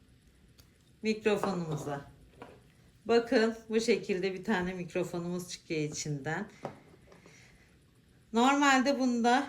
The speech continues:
üç tane zaten mikrofon var. Bakın bir tane burada, bir tane burada, bir tane de burada. Bunlar bile aslında gürültüyü önleyici mikrofonlar.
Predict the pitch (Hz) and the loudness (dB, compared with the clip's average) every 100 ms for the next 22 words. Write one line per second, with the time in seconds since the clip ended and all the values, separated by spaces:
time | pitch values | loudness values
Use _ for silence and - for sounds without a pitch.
0 | - 269 - - 220 220 214 220 208 226 | -6 -6 -4 2 2 2 2 0 2 0
1 | 220 202 202 190 202 180 165 165 185 175 | 0 -2 -2 -2 -4 -4 -6 -4 -4 -4
2 | 180 208 220 196 196 180 170 160 180 190 | -6 -4 0 0 -2 -4 -4 -4 -6 -6
3 | 185 175 165 156 185 180 175 175 165 160 | -4 -4 -6 -6 -6 -8 -8 -6 -6 -4
4 | 170 160 180 - 160 170 196 - _ _ | -4 -2 -4 -4 -4 -4 -6 -16 _ _
5 | _ _ - _ _ - 220 233 269 285 | _ _ -20 _ _ 0 2 2 4 2
6 | 254 233 214 202 - 202 208 226 208 202 | 2 2 4 2 -2 -6 -2 -2 0 -2
7 | 208 - 220 220 202 190 196 190 202 208 | -2 -2 2 2 2 -2 -2 -4 -4 -6
8 | 190 185 180 175 156 151 151 175 | -6 -4 -4 -4 -6 -4 -2 -4